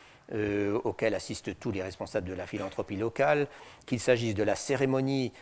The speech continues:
marquant le démarrage du chantier, le six décembre mille neuf cent trente, j'avais montré même une photo, je crois, de cette cérémonie, euh, ou de l'avancement, ou qu'il s'agisse de l'avancement du chantier, euh, pendant ses premières étapes,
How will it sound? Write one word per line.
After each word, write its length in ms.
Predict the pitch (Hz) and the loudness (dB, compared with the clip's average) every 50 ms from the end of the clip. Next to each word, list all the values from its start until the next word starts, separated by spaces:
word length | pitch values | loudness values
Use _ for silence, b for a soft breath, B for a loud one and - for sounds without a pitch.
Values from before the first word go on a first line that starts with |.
| B B - | B B 0
marquant 360 | 101 110 - - - 117 113 | 0 0 0 0 0 -2 -2
le 120 | 104 92 | 0 -2
démarrage 380 | 87 98 101 101 101 104 101 92 | -2 -2 -2 0 0 0 0 -2
du 100 | 95 92 | -4 -6
chantier, 560 | - - 131 131 - - - 135 147 160 165 | -2 -2 -2 -2 -2 -4 -2 0 0 0 0
le 120 | - 98 87 | -2 -4 -4
six 220 | - - - 120 | -4 -4 -4 -2
décembre 420 | 110 117 - - 135 127 107 92 92 | -2 -2 -2 -2 -4 -4 -4 -6 -6
mille 160 | 90 90 87 | -6 -8 -8
neuf 120 | 95 95 | -8 -8
cent 160 | - - 120 117 | -6 -6 -6 -6
trente, 440 | - - 156 160 160 160 - - - | -4 -4 -4 -2 -2 -4 -6 -10 -12
j'avais 260 | 104 92 90 82 87 | -10 -8 -8 -8 -8
montré 340 | 90 87 90 87 - - 107 | -8 -8 -8 -8 -8 -6 -6
même 220 | 87 90 87 78 76 | -6 -6 -10 -10 -12
une 120 | 73 73 | -14 -16
photo, 380 | - - 107 104 - 151 151 120 | -10 -10 -10 -8 -6 -6 -6 -6
je 80 | 110 | -8
crois, 160 | - - 143 | -6 -6 -6
de 60 | 123 104 | -6 -4
cette 200 | - 104 92 - | -8 -8 -8 -8
cérémonie, 560 | 92 87 85 92 104 113 120 139 160 156 B B B B B B B B - | -8 -8 -8 -8 -6 -6 -6 -4 -6 -6 B B B B B B B B 0
euh, 160 | 120 110 113 135 - | 2 2 2 2 2
ou 220 | 170 175 175 175 - - | 2 2 2 0 0 0
de 120 | 120 113 | 0 2
l'avancement, 640 | 101 104 101 95 92 - - - 110 120 139 139 - B B B B B B | 2 2 0 0 -4 -6 -8 -2 0 2 2 2 0 B B B B B B
ou 60 | - | -6
qu'il 140 | 113 - 131 | -2 -2 -2
s'agisse 300 | - 113 95 107 139 120 | 0 -2 -2 -2 -4 -2
de 80 | 101 104 | 0 0
l'avancement 460 | 98 95 85 85 82 - - 117 113 | 0 0 -2 -6 -8 -6 -4 -4 -4
du 100 | 95 85 | -4 -6
chantier, 480 | - - 85 76 - - 120 123 120 B B B B B - - | -8 -10 -10 -12 -8 -6 -6 -6 -6 B B B B B -12 -10
euh, 60 | - | -4
pendant 280 | - 107 107 113 120 | -4 -2 -2 -2 -2
ses 180 | - - - 104 | -2 -2 -2 -2
premières 420 | - - - 107 104 107 95 87 | -2 -2 -2 -2 -2 -2 -2 -4
étapes, 360 | 104 95 - - 78 - - | -6 -4 -2 -4 -4 -4 -8